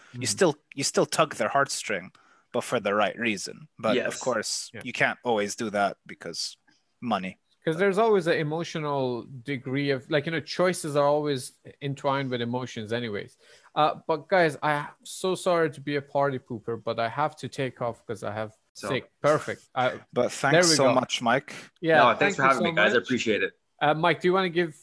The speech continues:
Speaker 2: uh, yourself a, your plugins? Uh, just put 'em out here before we end it. We have
Speaker 3: Yeah.
Speaker 2: thousands of imaginary followers, so maybe two of
Speaker 1: Yes.
Speaker 2: them will follow you.
Speaker 3: Well, maybe you'll get more followers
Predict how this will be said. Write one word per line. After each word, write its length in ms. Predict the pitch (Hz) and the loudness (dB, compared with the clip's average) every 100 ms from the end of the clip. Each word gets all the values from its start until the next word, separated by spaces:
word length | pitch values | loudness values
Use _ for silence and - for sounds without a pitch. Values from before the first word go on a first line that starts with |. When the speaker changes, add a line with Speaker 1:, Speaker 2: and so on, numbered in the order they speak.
| - | -6
Speaker 2:
uh, 100 | 151 | -2
yourself 440 | 147 147 160 147 | -2 -4 -4 -4
a, 160 | 151 139 - _ _ - 135 131 143 | -4 -8 -12 _ _ -14 -12 -12 -10
your 220 | 160 139 | 0 0
plugins? 680 | 139 151 151 160 170 180 - | 2 2 2 0 -2 -10 -4
Uh, 280 | 135 123 123 | 0 0 0
just 220 | - - | -6 -6
put 100 | 139 | -4
'em 80 | 135 | -2
out 160 | 131 135 | -4 -6
here 260 | 147 147 | -6 -6
before 340 | 160 - 127 117 | -6 -8 -4 -2
we 240 | 120 117 | -4 -4
end 240 | - 117 139 | -4 -4 -2
it. 240 | 170 - 139 | -4 -4 -6
We 140 | 139 | -2
have 180 | 151 175 | 2 4
Speaker 3:
Yeah. 220 | 147 165 | 6 8
Speaker 2:
thousands 800 | 139 226 247 185 175 175 151 123 | 8 8 8 4 4 2 0 -2
of 200 | - 143 | 0 0
imaginary 480 | 156 151 143 143 135 | 0 0 0 -2 -6
followers, 460 | - 127 123 104 101 | 0 0 2 -2 -4
so 120 | 120 | -6
maybe 440 | 120 156 185 170 170 | -2 2 4 4 2
two 80 | 95 | 2
of 40 | 104 165 147 | 2 2 2
Speaker 1:
Yes. 80 | - | 2
Speaker 2:
them 220 | 131 127 | 0 2
will 320 | 120 113 107 _ _ | -2 -2 -6 _ _
follow 240 | 110 101 98 | -8 -8 -10
you. 120 | 92 - | -14 -2
Speaker 3:
Well, 340 | 147 147 - - - 180 151 - - | 0 0 -4 -14 -14 -12 -14 -18 -6
maybe 180 | 147 156 | 0 4
you'll 100 | 160 | 6
get 120 | 156 | 4
more 160 | 139 143 | 4 2
followers 680 | - 135 135 131 127 110 | 4 6 6 6 2 0